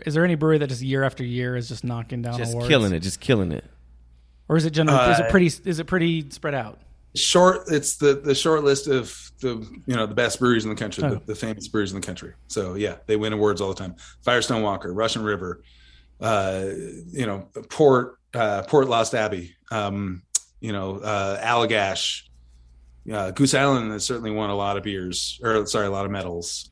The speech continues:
Speaker 3: You know, I'm, I'm blanking a little bit because I haven't looked at a lot of these lists in the past five years or so. I used to read them pretty much every year until about five years ago, um, when I really turned a lot toward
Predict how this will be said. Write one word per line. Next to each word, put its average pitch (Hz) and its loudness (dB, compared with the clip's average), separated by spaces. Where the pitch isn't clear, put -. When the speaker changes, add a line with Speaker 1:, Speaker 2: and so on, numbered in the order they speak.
Speaker 3:
You 101 -10
know, 90 -8
I'm, 135 0
I'm 139 2
blanking 151 4
a 123 4
little 160 4
bit 113 2
because 113 -2
I 135 2
haven't 147 0
looked 127 -6
at 120 -2
a - 0
lot 107 -2
of 101 -12
these 101 -8
lists 127 2
in 113 -6
the 101 -6
past 110 -4
five 113 0
years 120 2
or 147 -2
so. 175 0
I 120 0
used 123 -2
to 110 -2
read 107 -4
them 101 -6
pretty 147 -2
much 117 -2
every 107 -2
year 107 0
until 101 -4
about 95 -6
five 95 -8
years 95 -8
ago, 87 -10
um, 92 -6
when 98 -6
I 95 -6
really 98 0
turned 101 -2
a 95 0
lot 95 -2
toward 95 -2